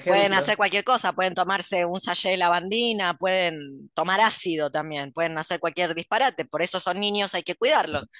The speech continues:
Speaker 1: Eh, entonces, digo, Páez la lleva
Speaker 2: Eh.
Speaker 1: al trabajo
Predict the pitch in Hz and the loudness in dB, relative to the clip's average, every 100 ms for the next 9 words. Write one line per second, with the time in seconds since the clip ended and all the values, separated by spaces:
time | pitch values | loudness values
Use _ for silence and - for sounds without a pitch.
0 | - - - _ _ - 147 123 - - | -20 -20 -20 _ _ -8 -6 -4 -6 -8
1 | - 147 135 151 156 147 135 - - - | -6 -6 -4 -4 -4 -4 -4 -6 -12 -14
2 | _ _ _ _ - 175 156 143 190 202 | _ _ _ _ 0 2 2 2 2 4
3 | 202 196 185 202 202 190 180 143 175 185 | 4 0 0 2 4 4 2 2 0 0
4 | 190 220 240 - 240 247 | 2 2 2 0 2 2